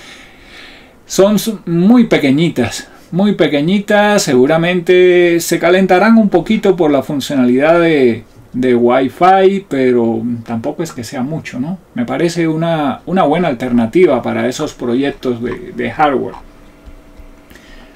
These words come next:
Vámonos a la siguiente noticia. La siguiente noticia también es de hardware y me parece que también es una excelente noticia, y es que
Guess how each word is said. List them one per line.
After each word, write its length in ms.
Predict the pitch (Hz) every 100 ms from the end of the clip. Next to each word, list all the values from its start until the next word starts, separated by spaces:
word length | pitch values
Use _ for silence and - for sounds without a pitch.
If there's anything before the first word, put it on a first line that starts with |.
| -
Vámonos 400 | 160 208 202 160
a 60 | 160
la 120 | -
siguiente 440 | 156 156 170 147
noticia. 480 | 131 113 139 - - _ _ _ - - - - - - - - - - - - - - -
La 100 | 180
siguiente 340 | 226 277 262
noticia 520 | 220 208 233 247 220 -
también 600 | 202 196 190 233 240 226
es 220 | 185 165
de 160 | 165
hardware 720 | 107 - 233 220 151 131 113 117
y 340 | 139 127 120
me 200 | 117 117
parece 340 | 117 180 190
que 80 | 175
también 380 | 131 135 185 185
es 160 | 165 180
una 180 | 180
excelente 540 | 165 - 127 180 180 123
noticia, 500 | 123 190 196 135 123
y 120 | 147
es 120 | 175
que 340 | - 220 214